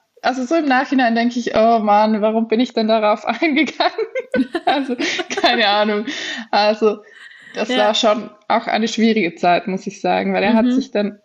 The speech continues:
Speaker 1: er wollte sie nicht verletzen und er wollte,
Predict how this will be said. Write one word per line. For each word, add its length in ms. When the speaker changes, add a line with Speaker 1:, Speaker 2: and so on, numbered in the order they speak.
Speaker 1:
er 200
wollte 220
sie 220
nicht 240
verletzen 640
und 220
er 160
wollte, 420